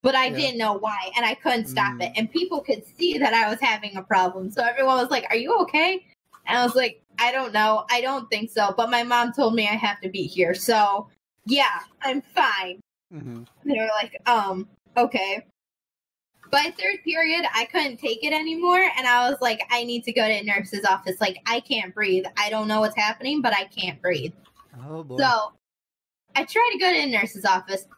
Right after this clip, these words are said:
Speaker 1: but my school had this plan where, because kids would, like, try to use going to the nurse as an excuse and then, like, play hooky to, like, roam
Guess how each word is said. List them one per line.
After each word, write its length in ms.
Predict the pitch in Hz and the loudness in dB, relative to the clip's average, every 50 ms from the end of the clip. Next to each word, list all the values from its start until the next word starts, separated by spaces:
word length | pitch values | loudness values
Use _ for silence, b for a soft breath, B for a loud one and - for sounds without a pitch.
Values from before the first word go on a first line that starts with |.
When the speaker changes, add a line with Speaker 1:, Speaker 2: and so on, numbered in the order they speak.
| _ _ - | _ _ 2
Speaker 1:
but 240 | 277 294 294 - - _ _ _ - | 2 4 4 2 -2 _ _ _ -4
my 160 | 247 254 254 | -4 -4 -4
school 480 | - - - - 440 480 480 453 415 370 | -4 -8 0 2 4 6 6 6 4 4
had 220 | 370 359 349 349 | 2 0 0 0
this 200 | - 294 311 - | -2 -4 -4 -6
plan 480 | - - 370 359 392 370 349 339 311 277 | -4 0 0 2 2 0 -2 -2 -4 -2
where, 260 | 285 285 285 269 277 | 0 2 2 2 2
because 520 | 233 262 247 - 285 277 269 233 226 - - | -2 -6 -2 0 2 4 4 2 0 -2 -4
kids 300 | - - 285 277 233 - | -2 -2 -2 -2 -2 -4
would, 100 | 262 277 | -6 -2
like, 260 | 233 254 254 226 220 - | 0 0 0 0 0 0
try 260 | - 254 247 247 240 | 0 2 2 2 2
to 260 | 240 226 220 202 202 - 226 | 0 -2 -4 -6 -8 -8 -4
use 240 | 233 247 247 240 233 | -2 -2 0 0 0
going 320 | - 240 226 226 226 233 226 | 2 2 2 2 0 -2 -2
to 100 | 269 233 | -2 -2
the 120 | 208 208 202 | -2 -2 0
nurse 260 | 202 208 220 220 226 - | 0 0 0 0 0 0
as 180 | 214 202 208 208 | -2 -2 -2 -2
an 120 | 202 196 180 | -4 -4 -4
excuse 640 | 175 180 - - - - 220 226 233 226 220 220 | -4 -6 -8 -12 -6 -2 2 4 4 4 2 -2
and 120 | 208 196 196 | -6 -4 -2
then, 220 | 185 180 185 185 | -2 -2 0 0
like, 260 | 185 180 180 180 - | 0 0 0 0 -2
play 200 | - 208 202 196 | -4 -4 -2 0
hooky 320 | 208 214 190 190 - 196 196 | 0 0 0 -2 -2 -4 -2
to, 100 | 196 190 | 0 0
like, 260 | 185 180 175 - - | 0 0 -2 -4 -2
roam 360 | 190 185 185 185 185 190 190 | 0 2 2 2 0 -2 -4